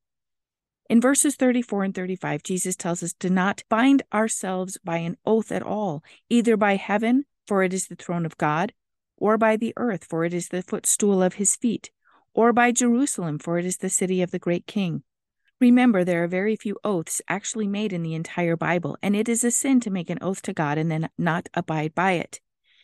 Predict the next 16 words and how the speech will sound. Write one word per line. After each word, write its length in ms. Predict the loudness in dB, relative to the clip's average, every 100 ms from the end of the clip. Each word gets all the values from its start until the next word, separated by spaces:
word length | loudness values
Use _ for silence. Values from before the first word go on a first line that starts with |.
| _ -20 _
Instead, 500 | 2 4 4 0 -2
Jesus 380 | 0 -4 -4 -8
tells 360 | -10 -8 -8 -2
us, 240 | -2 -2 -6
"Let 200 | 0 2
your 160 | 4 4
yes 300 | 4 2 2
be 160 | -2 -2
simply 400 | 0 0 0 -2
yes 340 | -2 -2 -4
and 120 | -4
your 120 | -2
no 200 | -2 -2
be 100 | -2
simply 400 | -4 -4 -6 -6
no. 380 | -4 -2 -4 -6